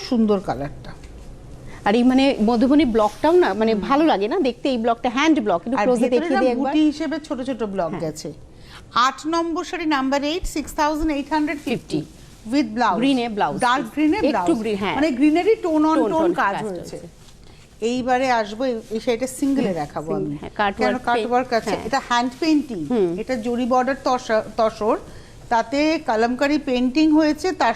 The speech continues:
Speaker 1: সঙ্গে কাট ওয়ার্কের
Speaker 2: কাট ওয়ার্ক
Speaker 1: সঙ্গে
Speaker 2: হয়েছে।
Speaker 1: মিরর এবং মতি ওয়ার্ক
Speaker 2: হ্যাঁ।
Speaker 1: আছে।
Speaker 2: আর কাট ওয়ার্কটা না, মানে অনেকটা কাট ওয়ার্ক, মানে এটাও একটু
Speaker 1: আঁচলটা
Speaker 2: বুঝতে,
Speaker 1: গেল।
Speaker 2: হ্যাঁ, হ্যাঁ।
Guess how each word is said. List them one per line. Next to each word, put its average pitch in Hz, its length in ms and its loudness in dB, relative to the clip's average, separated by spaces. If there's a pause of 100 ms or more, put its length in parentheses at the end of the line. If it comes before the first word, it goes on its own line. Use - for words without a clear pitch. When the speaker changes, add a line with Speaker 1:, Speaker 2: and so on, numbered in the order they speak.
Speaker 1:
সঙ্গে 269 200 -4
কাট 233 360 -2
ওয়ার্কের 254 300 0
Speaker 2:
কাট - 80 -4
ওয়ার্ক - 220 2
Speaker 1:
সঙ্গে 381 100 0
Speaker 2:
হয়েছে। 139 420 -8
Speaker 1:
মিরর 294 440 4
এবং 320 240 2
মতি 247 340 -2
ওয়ার্ক 190 280 0
Speaker 2:
হ্যাঁ। 160 120 -6
Speaker 1:
আছে। - 240 -8 (800)
Speaker 2:
আর 240 80 0
কাট 254 320 0
ওয়ার্কটা 311 260 2
না, 440 100 4
মানে 311 280 4 (140)
অনেকটা 349 460 4
কাট 226 280 -2
ওয়ার্ক, 165 300 -4
মানে 247 200 -4
এটাও 294 220 0
একটু 233 140 0
Speaker 1:
আঁচলটা 311 340 0
Speaker 2:
বুঝতে, 330 160 0
Speaker 1:
গেল। 254 320 0
Speaker 2:
হ্যাঁ, 320 160 -2
হ্যাঁ। 165 220 -8